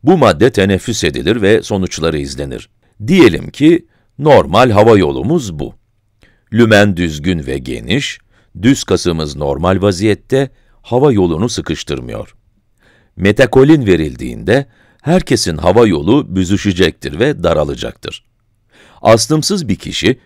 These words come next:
metakolinden sonra böyle görünebilir. Lümen biraz daralmıştır, nefes almak az biraz zorlaşmıştır. Eğer bu kişi astımlıysa ve akciğerleri reaksiyon göstermeye meyilliyse,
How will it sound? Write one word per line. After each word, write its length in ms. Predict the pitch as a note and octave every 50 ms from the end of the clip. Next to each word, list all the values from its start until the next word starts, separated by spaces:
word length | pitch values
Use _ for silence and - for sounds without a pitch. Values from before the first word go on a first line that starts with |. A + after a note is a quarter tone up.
| _ _ _
metakolinden 760 | - G#2 G#2+ G#2+ C3+ B2 - C3+ B2 B2 B2+ B2 B2 C3+ C#3+
sonra 600 | C3+ - - G2+ F2+ F2 E2 F2+ A2+ A#2+ B2 - -
böyle 280 | F#2+ F#2+ F2 D#2 D#2+ F2
görünebilir. 680 | D2 D2+ D2 C#2+ C#2 C2 C2 A#1+ A1+ A1 A#1 - _ _ _ _ _ _ _ _ _ _ _ _ _ _ -
Lümen 380 | F#2+ A2 G#2+ G#2+ G#2 G#2 F#2
biraz 340 | D#2 D2+ D2+ E2 F2+ D#2+ C2+
daralmıştır, 760 | D#2 D2+ D2 C2+ C2 C2 A#1+ - - - - G#2 B2 A#2 A#2 _ _ _ _ _ _ -
nefes 340 | F2+ F2 - A#2+ A2 -
almak 500 | - D2+ D2 C2 C2+ D#2+ F#2+ G2 - - -
az 320 | - E2 - E3 A#2 F2 -
biraz 280 | D#2+ D#2 E2 F#2 E2+
zorlaşmıştır. 880 | D2+ C2+ C2+ C#2 C2+ C2 A#1+ B1 - - - - - - - - - _ _ _ _ _ _ _ -
Eğer 340 | - G2+ A2+ E3+ F#3 C#3
bu 60 | C3 D#3
kişi 280 | - E3 - - -
astımlıysa 920 | - F2+ F2+ - - - F#2 F2 E2+ G#2 D3 D3 - - - C#2 C#2 C2+ A#1+
ve 220 | C#2 D2 D2 - _ _ _ _ _ -
akciğerleri 680 | G2+ C3+ - - - C3 B2 A#2 A2 G#2 G2+ G2 G2+ E2+
reaksiyon 600 | E2 D#2+ D#2+ E2+ - - - G#2 G2+ A#2 C#3+ C3+
göstermeye 640 | A2 F#2+ E2+ - - F2 E2 D#2 D#2+ D#2+ E2 F2
meyilliyse, 760 | F2 D#2 C2+ C2+ C2 C#2 F#2 G#2 F2 - - - D#2+ G#2